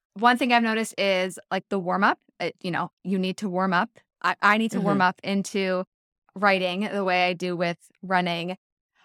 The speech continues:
Speaker 1: I also notice similar feelings in my resistance to starting. It just always feels really daunting, like, "Oh, should I run today? It's gonna be hard," or, "Oh,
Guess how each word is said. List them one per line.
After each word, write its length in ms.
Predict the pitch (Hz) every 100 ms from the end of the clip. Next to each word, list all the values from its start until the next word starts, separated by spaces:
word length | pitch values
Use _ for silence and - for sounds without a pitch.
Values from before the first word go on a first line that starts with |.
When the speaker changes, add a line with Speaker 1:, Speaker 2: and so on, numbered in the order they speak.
| _ _ _ -
Speaker 1:
I 100 | 202
also 220 | 190 190 202
notice 320 | 180 185 -
similar 380 | - 202 190 185
feelings 420 | 202 185 185 180
in 180 | 185 190
my 360 | 185 180 175 -
resistance 520 | 185 190 - 196 -
to 100 | 196
starting. 640 | - 170 185 196 214 226 - - _
It 100 | -
just 160 | 185 -
always 180 | 190 180
feels 200 | 185 180
really 120 | 175
daunting, 380 | 180 175 185 165
like, 220 | 143 -
"Oh, 240 | 214 208 202
should 160 | -
I 80 | 190
run 220 | 190 196
today? 180 | - 196
It's 140 | 165
gonna 160 | - 196
be 100 | 180
hard," 340 | 185 185 180
or, 120 | 170 -
"Oh, 180 | 190